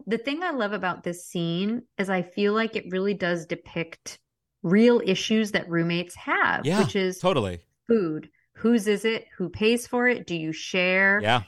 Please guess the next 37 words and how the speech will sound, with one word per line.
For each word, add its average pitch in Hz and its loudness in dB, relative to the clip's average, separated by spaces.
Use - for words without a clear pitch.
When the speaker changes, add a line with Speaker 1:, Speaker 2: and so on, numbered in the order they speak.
Speaker 1:
It's 202 -4
a 240 2
very 285 0
delicate 220 -4
balance. 180 0
Do 180 -8
you 170 -2
offer? 220 2
Are 170 0
you 175 -4
the 202 -6
one 208 -4
always 220 -2
cooking? 233 -2
You 220 -2
know 240 -2
what 247 -2
I 254 -4
mean? 247 -4
Speaker 2:
I, 190 -2
you 135 -6
know, 196 -2
I 139 -2
never 170 -2
really 165 -2
had 127 -4
to 107 -6
deal 107 -2
with 156 -4
that 170 -2
except - -8
for 131 -4
one 117 -4
roommate 110 -6
in 95 -8
New 90 -8
York 87 -12